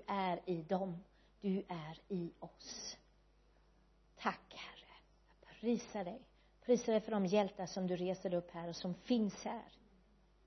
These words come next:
Gud, hjälp oss att se med dina ögon. Inte med bara våra fysiska ögon, utan se med dina ögon.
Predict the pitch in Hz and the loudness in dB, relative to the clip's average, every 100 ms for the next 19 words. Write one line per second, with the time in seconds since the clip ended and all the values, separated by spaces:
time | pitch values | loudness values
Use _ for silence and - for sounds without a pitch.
0 | _ _ _ _ 220 220 208 214 247 240 | _ _ _ _ 2 4 6 8 10 8
1 | 240 240 247 - - 185 165 175 175 208 | 2 0 -2 -2 0 0 0 -2 0 0
2 | 185 190 196 185 165 - 156 165 - - | 2 0 0 0 -2 -6 -12 -14 -16 -20
3 | _ _ _ _ _ _ _ _ - 202 | _ _ _ _ _ _ _ _ 0 2
4 | 180 - 185 170 165 190 180 170 175 175 | 2 -2 -4 -2 -4 -4 -2 -2 -2 -2
5 | 170 165 - 196 185 - 180 - - 180 | -4 -6 -6 -4 -4 -4 -8 -10 -8 -4
6 | 175 156 - - 180 180 - _ - 175 | -4 -6 -10 -14 -14 -18 -20 _ -16 -14
7 | - 170 - - - - 208 190 - 170 | -10 -10 -10 -14 -10 -2 0 0 -4 -14
8 | _ _ _ _ _ - 175 160 160 208 | _ _ _ _ _ -8 -6 -6 -4 0
9 | 208 170 170 170 - - 190 170 180 - | 2 0 -2 -6 -8 -2 -2 -2 -8 -18
10 | 208 196 | -20 -20